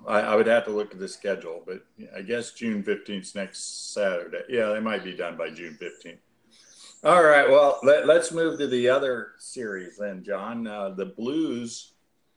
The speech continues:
uh, won in Boston last night to take a three two lead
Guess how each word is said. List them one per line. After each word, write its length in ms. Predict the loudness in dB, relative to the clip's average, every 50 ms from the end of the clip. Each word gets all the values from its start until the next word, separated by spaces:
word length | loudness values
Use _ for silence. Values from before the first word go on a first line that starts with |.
| _ _ _ _ _ _
uh, 360 | -4 -2 0 2 2 2 0 -2
won 360 | -4 -6 -8 -6 -8 -10 -12
in 320 | -14 -14 -12 -12 -12 -12 -10 -8
Boston 680 | -6 -6 -6 -6 -8 -8 -10 -14 -16 -16 -16 -16 -16
last 400 | -14 -14 -14 -14 -14 -16 -14 -14
night 380 | -12 -12 -10 -10 -10 -12 -14
to 60 | _ -20
take 260 | -14 -14 -14 -12 -14
a 60 | -16
three 320 | _ _ -14 -14 -14 -14
two 280 | -16 -16 -12 -10 -10 -8 -8
lead 360 | -6 -6 -6 -6 -6 -8 -8